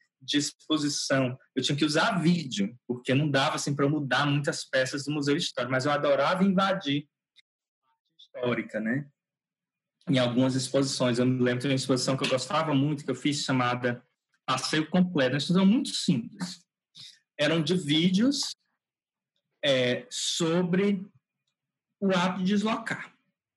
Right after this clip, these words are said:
Então, eu juntei seis vídeos, é, sobre o ato de deslocar. Minto, eu juntei quatro a princípio,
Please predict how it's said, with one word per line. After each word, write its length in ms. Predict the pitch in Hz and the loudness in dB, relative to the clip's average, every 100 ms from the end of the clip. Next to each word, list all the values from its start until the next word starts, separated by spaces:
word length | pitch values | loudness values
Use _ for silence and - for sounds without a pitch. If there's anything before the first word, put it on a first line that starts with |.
| _ _ _ _ _ _ _ _ _ _ - - | _ _ _ _ _ _ _ _ _ _ -20 -8
Então, 280 | 139 135 156 | -4 -2 -2
eu 60 | 165 | 0
juntei 320 | 170 160 156 | 0 0 -2
seis 640 | - - 190 226 214 - | -4 -2 0 2 0 -4
vídeos, 800 | 135 147 170 208 220 226 - - _ _ _ _ _ _ _ _ _ _ 131 | -8 -4 0 0 0 -4 -4 -12 _ _ _ _ _ _ _ _ _ _ -6
é, 460 | 120 117 113 107 | -2 -2 -2 -4
sobre 360 | - - 139 143 | -4 -2 -2 0
o 80 | 135 | 0
ato 220 | 139 139 | 0 -2
de 80 | 151 | -2
deslocar. 320 | 170 170 156 | -2 0 0
Minto, 300 | 160 131 123 | 2 0 0
eu 380 | 117 135 135 135 | -2 0 0 -2
juntei 380 | 135 143 165 180 | -2 0 -2 -2
quatro 640 | - 139 135 175 185 196 | 0 2 2 0 0 0
a 40 | |
princípio, 840 | 180 156 143 - 127 123 127 196 | 0 -2 -2 -2 0 0 0 -4